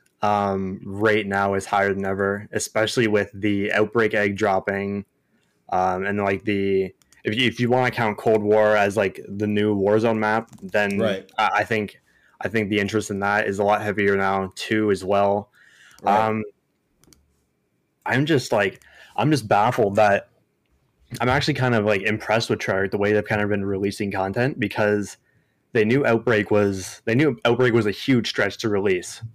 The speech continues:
Speaker 2: Yep.
Speaker 1: It was something very different. And then to leave it with,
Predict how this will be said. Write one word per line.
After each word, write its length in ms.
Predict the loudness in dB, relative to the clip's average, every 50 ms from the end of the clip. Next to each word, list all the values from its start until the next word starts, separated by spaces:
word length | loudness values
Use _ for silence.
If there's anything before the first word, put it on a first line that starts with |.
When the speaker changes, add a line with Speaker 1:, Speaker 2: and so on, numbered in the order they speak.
| _ _ _ _ _ _ -8
Speaker 2:
Yep. 140 | -4 -2 -2
Speaker 1:
It 80 | 0
was 260 | 0 0 -2 -4 -6 -10 -6
something 300 | -4 -2 0 0 2 2
very 220 | 4 4 4 4
different. 380 | 2 0 0 0 -2 -4 -4 -8 _ _ _ _ -18 -18 -18 _ _ _ _ _ _ _ _ _ _ _ -16 -6 -2
And 240 | 0 2 2 2 2
then 300 | 2 2 2 0 -2 -4
to 180 | -4 -2 -2 -2
leave 420 | -2 0 2 2 4 4 4 2
it 320 | 2 0 -2 -4 -6 -10
with, 400 | -6 -2 -2 -2 -2 -4 -10 -20